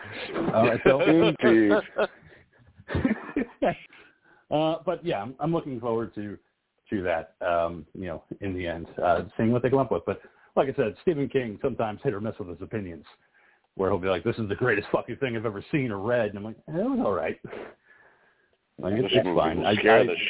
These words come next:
Speaker 2: shit out of you.
Speaker 1: And no, I never shit once watching that movie. So no, Stephen King, you're not right. I was fine. I was dry the entire movie. <laughs>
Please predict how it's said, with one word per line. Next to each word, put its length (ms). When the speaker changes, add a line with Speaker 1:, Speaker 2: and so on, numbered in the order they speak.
Speaker 2:
shit 200
out 200
of 160
you. 240
Speaker 1:
And 220
no, 260
I 60
never 220
shit 200
once 240
watching 280
that 120
movie. 340
So 120
no, 160
Stephen 240
King, 180
you're 120
not 180
right. 200
I 80
was 180
fine. 240
I 60
was 160
dry 240
the 80
entire 280
movie. 320
<laughs> 40